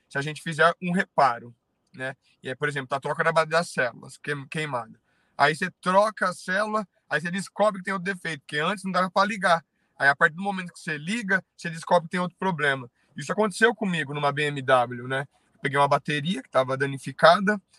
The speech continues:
uma bateria que nem deu reparo, porque tinha estourado. E aí eu me questionei, né? Mas por que aconteceu isso, cara? E fui analisando, só que o carro não funcionava.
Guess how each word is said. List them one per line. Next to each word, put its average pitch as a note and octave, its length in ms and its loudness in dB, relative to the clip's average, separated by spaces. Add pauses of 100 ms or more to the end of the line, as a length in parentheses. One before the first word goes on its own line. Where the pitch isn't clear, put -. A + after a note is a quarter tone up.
(140)
uma - 80 -2
bateria D3 360 0
que E3 120 -4
nem G3+ 280 0
deu G3 180 6
reparo, F#3 680 6
porque D3 260 -14
tinha E3+ 340 -4 (280)
estourado. D3+ 920 4 (1200)
E F3+ 160 -6
aí G3 60 4
eu G3+ 80 2
me G3 120 -4 (140)
questionei, F#3 640 -2
né? F3+ 260 -6 (680)
Mas D#4 120 -18 (120)
por - 100 -16 (160)
que F#3+ 140 -6
aconteceu D3+ 640 -2
isso, B2+ 320 -4
cara? A#2 380 0 (380)
E G#3 80 -2
fui A#3+ 260 4
analisando, A3+ 800 6 (280)
só F3+ 160 -2
que F3+ 100 -8
o D3 40 -14
carro F3+ 180 6
não F3+ 80 0
funcionava. G#3+ 720 2